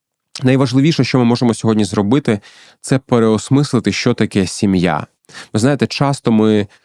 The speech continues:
хочемо, щоб наша сім'я була ідеальною, але це неможливо. Ви знаєте, ми не створюємо ідеальні сім'ї.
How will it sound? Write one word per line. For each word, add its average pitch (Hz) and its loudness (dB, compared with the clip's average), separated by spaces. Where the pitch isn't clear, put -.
хочемо, 135 0
щоб - -6
наша 113 0
сім'я 101 0
була 95 0
ідеальною, 90 0
але 139 0
це 117 -4
неможливо. 95 0
Ви 110 -4
знаєте, 113 0
ми 139 4
не 139 2
створюємо 139 0
ідеальні 104 2
сім'ї. 92 -2